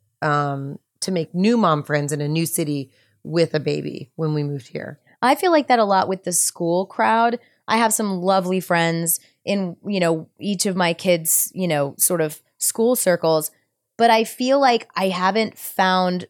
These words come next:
Speaker 2: that groove of, I, but I can also, I, I think you guys know this about me, but I can get, like, awkward. I'm still sometimes that, you know, early high school kid who moved schools and didn't know anyone. And everyone stood in groups and had known each other since they were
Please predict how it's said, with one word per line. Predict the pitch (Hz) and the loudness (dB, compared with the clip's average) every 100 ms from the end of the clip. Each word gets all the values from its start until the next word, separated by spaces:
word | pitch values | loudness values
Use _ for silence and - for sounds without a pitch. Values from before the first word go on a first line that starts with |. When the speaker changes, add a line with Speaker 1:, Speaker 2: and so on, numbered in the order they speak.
| _ | _
Speaker 2:
that | 180 180 - 160 | 0 0 -2 -12
groove | - 165 190 185 170 160 160 151 - _ _ _ _ _ _ | -10 -2 0 2 2 0 -2 -6 -14 _ _ _ _ _ _
of, | 202 196 180 175 165 165 - | 2 4 6 4 2 -2 -2
I, | 220 220 | -2 2
but | 330 - | 2 4
I | 302 | 2
can | 320 - | 2 2
also, | 311 302 294 254 233 - _ _ - | 2 4 6 6 6 2 _ _ -6
I, | 202 | -2
I | 233 | 0
think | 247 247 - | 0 -4 -6
you | 214 262 | -2 2
guys | 254 208 | 4 4
know | 185 | 2
this | 175 | 0
about | 170 | -4
me, | 180 | -2
but | 180 | 0
I | 226 | 0
can | 285 | 0
get, | 339 - | -2 -2
like, | 226 - | -4 -4
awkward. | 180 190 - 180 156 156 170 _ | -4 -4 0 0 0 -4 -8 _
I'm | 277 285 | 2 2
still | - 302 | 2 0
sometimes | 302 294 277 254 226 | 0 0 0 0 2
that, | 233 - - _ _ _ | 4 2 -4 _ _ _
you | 254 254 | 0 4
know, | 202 180 180 - | 6 6 4 2
early | 233 247 233 | 4 4 4
high | 208 196 | 0 0
school | - 202 | 0 -2
kid | - 190 175 | 2 2 2
who | 202 | 0
moved | 202 202 220 196 | 0 2 2 2
schools | - - 170 160 | -2 0 0 0
and | - 196 | -4 -6
didn't | 208 208 | -4 0
know | 196 | 0
anyone. | 196 175 165 | 0 0 -2
And | 165 - | -2 -2
everyone | 208 226 226 | 2 2 2
stood | - 220 | 2 0
in | 202 | 0
groups | 180 185 170 - | 2 2 2 -2
and | - 185 | -4 -2
had | 175 | 0
known | 190 196 | 2 0
each | 196 | 0
other | 202 180 | -2 -2
since | 202 180 | -4 0
they | 185 | 0
were | 180 170 180 | 2 0 -2